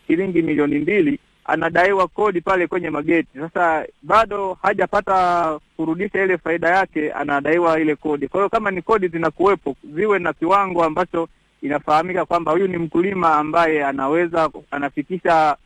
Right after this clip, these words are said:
kuanzia shilingi kiasi fulani hadi kiasi fulani, hawa wanastahili kutozwa kodi, na hawa wanaofikia kian-, kiwango hiki hapa, hawa wa-, hawastahili ku-, ku-, ku-, ile kutozwa kodi.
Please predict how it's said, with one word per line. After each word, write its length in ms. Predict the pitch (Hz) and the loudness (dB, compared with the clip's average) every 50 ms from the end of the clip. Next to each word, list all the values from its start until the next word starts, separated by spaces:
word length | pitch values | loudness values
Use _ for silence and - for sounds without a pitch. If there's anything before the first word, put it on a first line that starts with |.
| _ _ _ | _ _ _
kuanzia 440 | - 151 156 156 156 170 185 180 160 - | -4 -2 -2 -2 0 0 0 0 0 0
shilingi 300 | - 156 185 196 180 170 | -4 -4 -4 -4 -4 -6
kiasi 440 | - _ - 160 170 165 - - 151 | -6 _ 0 0 0 0 0 -4 -8
fulani 440 | - - 160 175 190 208 214 208 185 | -6 -2 0 2 2 2 2 0 -2
hadi 220 | 180 185 175 160 | -2 -2 -4 -4
kiasi 320 | - - 156 147 - 151 143 | -4 -4 -4 -2 -2 -6 -6
fulani, 340 | - - 185 190 196 180 | -2 0 2 2 2 0
hawa 180 | 160 175 175 160 | 0 0 2 2
wanastahili 540 | 156 147 147 139 - _ - 165 185 165 147 | 0 0 -2 -4 -6 _ -2 -2 0 0 -2
kutozwa 400 | - 139 - - 180 160 151 143 | -4 -4 -4 -2 -2 -2 -2 -4
kodi, 380 | - - 185 196 190 180 185 - _ _ _ _ _ _ _ - | -2 0 0 0 0 -4 -8 -12 _ _ _ _ _ _ _ -6
na 220 | 147 147 147 143 139 | -2 0 0 0 2
hawa 260 | 170 196 202 190 175 | 2 4 4 4 2
wanaofikia 600 | 170 165 175 196 190 170 - 180 165 - 208 180 | 2 0 0 0 -2 -2 -4 -6 -6 -4 -4 -4
kian-, 380 | - - 165 175 180 180 151 | -4 -2 -2 -2 -2 -2 -4
kiwango 440 | - - 151 160 160 165 151 160 160 | -8 -6 -2 -2 -2 0 0 -2 -2
hiki 220 | 175 185 - - 160 | -2 -2 -4 -4 -2
hapa, 280 | 170 170 165 - 156 | -2 -2 0 0 0
hawa 180 | 151 165 175 165 | 2 2 2 2
wa-, 260 | 151 147 147 117 127 | 0 -2 -2 -4 -2
hawastahili 520 | 135 139 139 135 - - 151 165 170 160 151 | -2 -2 -2 -2 -4 -4 -2 -2 0 -2 -2
ku-, 320 | - 139 139 135 135 123 - | -4 -6 -6 -4 -4 -6 -6
ku-, 380 | - 131 127 131 123 123 120 117 - | -4 -4 -2 0 0 -2 -2 -4 -4
ku-, 260 | - 120 120 117 117 113 | -6 -4 -2 -2 0 2
ile 260 | 147 160 156 147 139 | 4 4 4 4 2
kutozwa 400 | 135 - 160 - 156 151 143 131 | 0 -2 -6 -8 -6 -6 -4 -6
kodi. 340 | - - 139 143 135 120 113 | -4 -4 -4 -4 -4 -4 -8